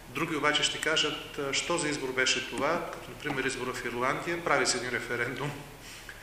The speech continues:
с един резултат, шест, а, седем месеца по-късно започва нова кампания,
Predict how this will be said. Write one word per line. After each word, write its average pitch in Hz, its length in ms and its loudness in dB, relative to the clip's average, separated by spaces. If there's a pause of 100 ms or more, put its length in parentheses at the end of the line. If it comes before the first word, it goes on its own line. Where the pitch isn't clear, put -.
(260)
с - 280 6
един 131 220 0
резултат, 123 520 0
шест, - 480 6
а, 131 280 0
седем 135 300 0
месеца 139 320 2
по-късно 139 500 -4
започва 127 420 -2
нова 127 260 0
кампания, 170 640 -2